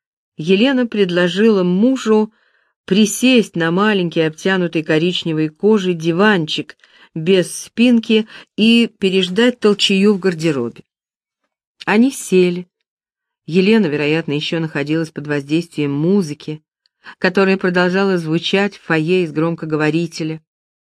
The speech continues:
Глаза ее ясные, чистые, широко распахнутые, вновь напомнили Ефиму ту девочку,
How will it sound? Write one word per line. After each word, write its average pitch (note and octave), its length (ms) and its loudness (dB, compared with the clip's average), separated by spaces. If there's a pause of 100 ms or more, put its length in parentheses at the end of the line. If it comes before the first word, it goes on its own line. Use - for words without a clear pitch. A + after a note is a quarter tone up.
(140)
Глаза E3+ 400 -4
ее D#3+ 240 -2
ясные, C#3+ 600 -6
чистые, D#3 580 -8 (300)
широко F3 440 0
распахнутые, E3+ 800 -4
вновь F#3+ 300 -2
напомнили D#3+ 580 -2
Ефиму D3+ 440 -2
ту E3+ 200 0
девочку, D3+ 760 -2